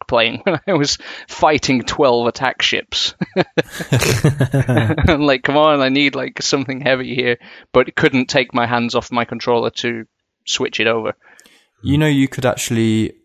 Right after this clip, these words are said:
Speaker 2: you could have gotten that experience with, uh, Rebel Galaxy, 'cause it has different playlists for different, uh, moments. Like
Speaker 1: Oh,
Speaker 2: a
Speaker 1: very
Speaker 2: combat,
Speaker 1: possibly.
Speaker 2: a combat
Speaker 1: I just
Speaker 2: playlist.
Speaker 1: didn't, I just didn't get that far in
Speaker 2: Sure. Yeah.
Speaker 1: to that game.
Speaker 2: Yeah, we
Speaker 1: Uh,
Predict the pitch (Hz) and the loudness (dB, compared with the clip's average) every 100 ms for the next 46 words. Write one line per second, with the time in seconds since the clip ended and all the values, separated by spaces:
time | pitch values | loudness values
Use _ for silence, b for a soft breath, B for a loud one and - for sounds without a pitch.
0 | _ _ _ _ _ _ 113 110 120 104 | _ _ _ _ _ _ -4 -2 0 0
1 | 120 110 113 107 95 98 - - 110 101 | 0 0 0 0 0 -2 -6 -2 2 2
2 | 95 87 - 104 92 - 92 90 101 98 | 0 -2 -4 -2 -2 -2 0 0 0 -2
3 | 92 98 92 - - 90 107 _ - 95 | 0 0 0 -4 -8 -10 -12 _ -10 -4
4 | 92 - 110 101 - 104 71 - 107 98 | -4 -6 -4 -4 -2 -6 -6 -2 0 2
5 | 92 101 98 - 98 95 - _ - 101 | 0 -4 -6 -4 -2 -4 -6 _ -10 -4
6 | 90 87 82 107 101 98 82 - - - | -2 -2 -4 0 0 2 -2 -6 -12 -14
7 | _ _ _ _ _ _ _ - B - | _ _ _ _ _ _ _ -10 B 0
8 | 202 156 117 143 113 143 101 113 113 - | 4 4 6 4 6 4 2 -2 -4 -6
9 | - - 113 123 120 107 95 98 - - | -12 -2 2 2 2 0 0 -2 -6 -18
10 | _ _ _ - 131 131 147 127 117 110 | _ _ _ -2 0 2 2 2 2 0
11 | 98 - - 117 113 117 - 117 113 - | -2 -4 0 2 2 -2 -4 -4 -4 -10
12 | _ - 98 95 - 123 117 - 120 120 | _ -4 -2 -2 -4 -2 -2 0 -4 -4
13 | _ b 151 139 113 123 120 | _ b -2 0 2 4 4